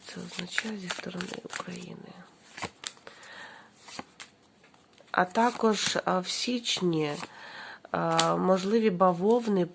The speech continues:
бо, е, якраз Україна буде, е, за цим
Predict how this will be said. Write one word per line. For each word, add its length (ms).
бо, 560
е, 40
якраз 380
Україна 460
буде, 480
е, 40
за 140
цим 420